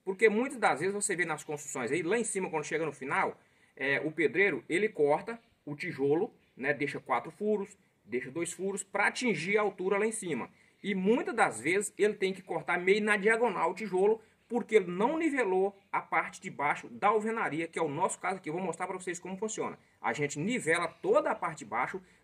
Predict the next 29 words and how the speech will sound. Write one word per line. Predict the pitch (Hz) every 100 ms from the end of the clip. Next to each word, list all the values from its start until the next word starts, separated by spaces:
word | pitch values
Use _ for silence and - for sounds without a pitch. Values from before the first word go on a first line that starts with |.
| -
pra | 160
gente | 151 175 196
ir |
pegando | 202 156 175 185
as | 196
medidas | 160 165 156
do | 156
tijolo | - 170 160 190 190 _ -
até | 160 160
lá | 196
em | 226
cima. | - 117 - - - _
Aí | 175 240
lá |
em | 294
cima | 240 214
vocês | 196 175
estão | 139
vendo | 127 135
ali, | 131 214
ó, | 170 113 - _ _ _ _ _ _ -
eu | 180
tô | 196 202
com | 202 180
quatro | 170 185 233 233
furos | - 208 202
lá | 208
em |
cima, | 196 143 123